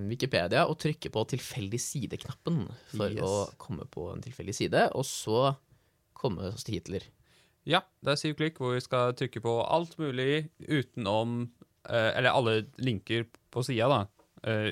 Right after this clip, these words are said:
Speaker 2: utenom årstall, eh, eller datoer, og vi kan heller ikke søke på siden, og vi kan ikke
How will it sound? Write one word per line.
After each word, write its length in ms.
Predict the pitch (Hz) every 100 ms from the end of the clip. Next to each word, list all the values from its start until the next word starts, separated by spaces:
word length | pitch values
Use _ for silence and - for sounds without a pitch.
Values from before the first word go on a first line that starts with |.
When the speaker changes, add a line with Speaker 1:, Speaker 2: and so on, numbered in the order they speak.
| 95
Speaker 2:
utenom 380 | 110 101 101 101 -
årstall, 800 | 113 117 - 101 107 110 110 107 _ _ _ _ - - _ _
eh, 400 | - 101 101 101 98
eller 200 | - 98
datoer, 680 | 101 101 98 - 147 170 -
og 180 | - 107
vi 80 | 104
kan 140 | 120
heller 240 | 117 104
ikke 320 | - - - 110
søke 680 | - - - 131 - - 101
på 140 | 113
siden, 240 | 135 190 254 _ _ _ _ _ _ _ _ -
og 160 | 139
vi 120 | 143
kan 280 | 139 156 160 - _ _ -
ikke 580 | 156 - - 107 107